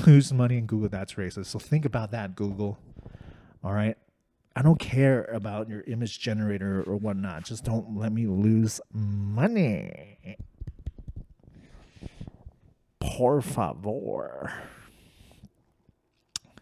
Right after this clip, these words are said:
What else I have here? Um, this is kind of funny news. Uh, <laughs> so did, did the costume characters at Disneyland want to, uh, they want to unionize,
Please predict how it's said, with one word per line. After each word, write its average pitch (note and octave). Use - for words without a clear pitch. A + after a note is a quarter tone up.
What C#3
else C3+
I B2
have B2+
here? D3+
Um, G2+
this C#3
is F3
kind B2
of G#2
funny A2
news. C#3
Uh, F2+
<laughs> -
so -
did, C#3+
did B2
the A#2
costume C#3
characters B2
at G#2
Disneyland A2+
want A2
to, F#2+
uh, D2+
they F2
want G#3
to G#2
unionize, A#2